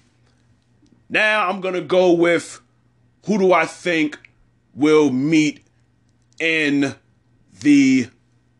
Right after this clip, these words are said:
playoffs as far as, you know, A L C S or N L C S. As a Yankee fan, I am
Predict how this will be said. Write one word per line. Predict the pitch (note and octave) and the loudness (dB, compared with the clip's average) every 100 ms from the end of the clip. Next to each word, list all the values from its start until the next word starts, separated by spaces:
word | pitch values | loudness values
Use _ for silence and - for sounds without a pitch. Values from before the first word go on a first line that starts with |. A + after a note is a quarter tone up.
| _ - | _ -12
playoffs | - D3+ A2+ F2+ - - - | -4 -2 -2 -6 -12 -12 -10
as | A#2 - | -8 -4
far | E3 D3+ C#3 | 0 0 0
as, | C#3+ C#3+ C3+ B2+ B2 - - _ _ _ _ _ _ _ | 0 0 0 -2 -4 -10 -16 _ _ _ _ _ _ _
you | B2+ | -8
know, | B2+ G#2+ F#2 - _ _ _ _ _ _ _ _ _ _ _ _ _ _ _ _ _ _ _ _ _ _ _ _ _ - | -6 -6 -10 -16 _ _ _ _ _ _ _ _ _ _ _ _ _ _ _ _ _ _ _ _ _ _ _ _ _ -6
A | F#3 F3+ | -2 -2
L | F3 | -4
C | - F3+ F3 | -6 -10 -6
S | E3+ D#3+ D3+ D3 | -2 -2 -2 -4
or | C#3 B2 - | -4 -4 -6
N | E3 D#3+ | -6 -2
L | E3+ | -4
C | A#2+ - B2 | -4 -6 -6
S. | G#2+ D#2+ - - - _ _ _ _ _ _ _ _ _ - | -8 -12 -16 -16 -20 _ _ _ _ _ _ _ _ _ -6
As | D#3 E3+ | -4 -2
a | F3+ E3+ | -2 -2
Yankee | D#3+ F#3 A#3 A#3 A3 | -2 -4 -2 -4 -6
fan, | - A3 A3 A#3 - | -4 -2 0 -2 -2
I | F#3 F3+ | -2 -2
am | F3+ D#3 A#2 | -4 -6 -12